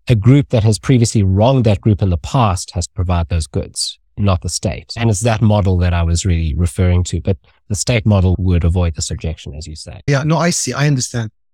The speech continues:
Speaker 2: I just think that when it comes to social justice arguments, it's one thing to make the case that certain groups are owed some sort of reparation, right?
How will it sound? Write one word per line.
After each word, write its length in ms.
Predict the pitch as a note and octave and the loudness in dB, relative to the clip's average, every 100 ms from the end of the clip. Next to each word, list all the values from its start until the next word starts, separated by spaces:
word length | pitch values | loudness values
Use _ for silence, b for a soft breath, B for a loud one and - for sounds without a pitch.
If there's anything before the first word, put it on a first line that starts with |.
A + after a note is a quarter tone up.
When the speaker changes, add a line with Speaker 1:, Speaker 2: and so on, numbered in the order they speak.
| - | -2
Speaker 2:
I 100 | D#3 | 0
just 220 | G3 - | 0 0
think 240 | B3 A#3 | 0 0
that 280 | F#3+ D3 - | 0 -4 -2
when 140 | D#3 | 0
it 120 | D3 - | 0 2
comes 220 | F3+ G3 | 0 0
to 100 | D3 | -4
social 360 | - F3 D3+ C3+ | -4 -2 0 0
justice 420 | A#2+ C#3+ - A#2 | 0 -2 -6 -8
arguments, 720 | C3+ C#3 C3 G#2+ G#2+ - - _ _ _ _ | -2 -2 0 -2 -2 -8 -14 _ _ _ _
it's 200 | C#3+ - | -4 0
one 240 | E3+ G#3 | 2 2
thing 460 | F#3 - D3 C3+ B2+ _ _ - | 0 0 2 0 -2 _ _ -4
to 100 | D3+ | 0
make 180 | D#3+ | 0
the 120 | C3 B2+ | 0 -2
case 400 | - C#3+ C3 - | 0 0 -2 -2
that 340 | A#2+ A#2 A#2 _ | -2 -2 -6 _
certain 440 | - - D#3+ D#3+ C#3+ | -2 0 0 0 0
groups 400 | B2 C#3+ B2+ - | 0 -2 -2 -4
are 180 | C3+ A#2 | -4 -4
owed 340 | C#3 B2+ A#2 | -2 0 0
some 220 | - C#3 C#3 | -2 0 0
sort 220 | C#3+ B2 | -2 -4
of 120 | G2+ | -6
reparation, 720 | A2 - A#2 B2+ A#2 G#2 G#2+ A#2 _ | -6 -4 0 0 0 -4 -8 -12 _
right? 220 | A2 A2+ | -6 -6